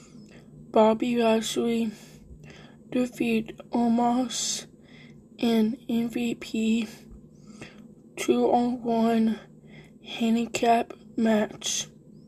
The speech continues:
Kevin Owens defeat Ezekiel. The Judgment Day defeat Finn Balor, A J Styles,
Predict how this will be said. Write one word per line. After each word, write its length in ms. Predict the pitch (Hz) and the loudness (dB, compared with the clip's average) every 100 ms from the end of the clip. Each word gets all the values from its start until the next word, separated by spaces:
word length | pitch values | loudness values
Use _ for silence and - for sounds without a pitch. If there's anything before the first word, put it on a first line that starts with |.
| - - - - - - - - - - - - | -20 -20 -20 -20 -20 -20 -20 -20 -20 -20 -20 -6
Kevin 440 | - 233 226 233 | 4 4 4 -2
Owens 760 | 330 233 233 240 247 247 - - - - - - - - - - - - - | 0 2 2 2 2 0 -6 -8 -12 -20 -20 -20 -20 -20 -20 -20 -20 -18 -4
defeat 640 | 226 220 226 220 - - - | -4 -2 0 0 -2 -8 -2
Ezekiel. 680 | 226 220 - 214 - 269 226 - - - - - - - - - - - - - | -2 0 -2 -2 -2 -2 -4 -14 -20 -20 -20 -20 -20 -20 -20 -20 -20 -20 -18 -2
The 300 | 226 220 214 - | 4 6 4 0
Judgment 760 | 233 220 233 240 240 277 - | 2 2 2 -2 -2 -4 -4
Day 480 | 240 240 247 247 - - - - - - - - - | -2 0 0 -2 -8 -20 -20 -20 -20 -20 -20 -20 -4
defeat 800 | 240 233 - 226 226 220 - - | -2 -2 -2 0 0 -2 -14 -20
Finn 540 | - 240 233 240 240 - - - - - - - - | -2 2 4 2 -2 -6 -20 -20 -20 -20 -20 -20 -12
Balor, 480 | - 214 226 247 254 226 - - - - - - - - - - - | 2 4 6 6 4 0 -10 -20 -20 -20 -20 -20 -20 -20 -20 -10 4
A 160 | 226 | 4
J 220 | 220 226 214 | 4 2 0
Styles, 1120 | - - 220 233 240 247 247 - - - | 0 2 4 4 4 2 -2 -6 -8 -10